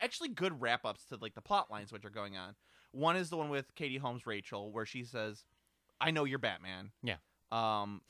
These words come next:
Speaker 2: <laughs> Because he reveals it by, by re-, repeating the line
Speaker 1: Yeah.
Speaker 2: about that she gives to him. Only for some reason he says it in, like, not even Batman voice. He
Speaker 1: Yeah.
Speaker 2: gets, like, real high. He's like, "It's not what I do
Speaker 1: Yeah.
Speaker 2: that defines me." You know, it's
Speaker 1: Yeah.
Speaker 2: like,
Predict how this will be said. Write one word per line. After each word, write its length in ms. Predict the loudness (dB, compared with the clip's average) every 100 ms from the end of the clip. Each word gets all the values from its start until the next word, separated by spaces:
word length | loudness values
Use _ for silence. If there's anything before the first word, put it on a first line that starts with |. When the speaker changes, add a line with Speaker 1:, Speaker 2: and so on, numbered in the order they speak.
| -6
Speaker 2:
<laughs> 160 | -4
Because 420 | 2 6 6 4 2
he 120 | -4
reveals 580 | -4 -6 -2 -2 -2 -2
it 200 | -4 -6 _ _
by, 280 | 4 4 4 0 -2
by 340 | 2 2 2 -4 -4
re-, 160 | -4 -4
repeating 540 | -2 -2 0 0 0 2
the 100 | 2
line 520 | 4 4 2 0 -2
Speaker 1:
Yeah. 160 | 2 4
Speaker 2:
about 340 | 4 2 -2 -8 -8
that 160 | -4 -2
she 220 | -2 -2
gives 220 | 0 0
to 100 | 2
him. 200 | 2 2 0 -10 -2
Only 240 | 2 4 2
for 100 | 0
some 180 | -4
reason 280 | -6 -4 -4
he 100 | -4
says 260 | 0 2 2
it 120 | 0
in, 80 | -2
like, 260 | -4 -6
not 240 | -2 0 0
even 240 | -2 -2
Batman 400 | -2 -2 -2 -6
voice. 320 | -4 -4 -4 -4
He 100 | -2
Speaker 1:
Yeah. 40 |
Speaker 2:
gets, 120 | 0
like, 100 | -2 -4
real 220 | -2 -2
high. 340 | -4 -4 -4 -4
He's 160 | -6
like, 120 | -12 -6
"It's 180 | -4 -2
not 200 | 0 2
what 140 | 2
I 160 | 4 4
do 600 | 4 2 2 2 2 0 -2
Speaker 1:
Yeah. 280 | -4 -4 -4 _ _
Speaker 2:
that 220 | 4 4
defines 560 | 2 0 2 2 2 -2
me." 140 | -4 -2
You 120 | 0
know, 180 | 2 0
it's 120 | 0
Speaker 1:
Yeah. 60 |
Speaker 2:
like, 100 | -2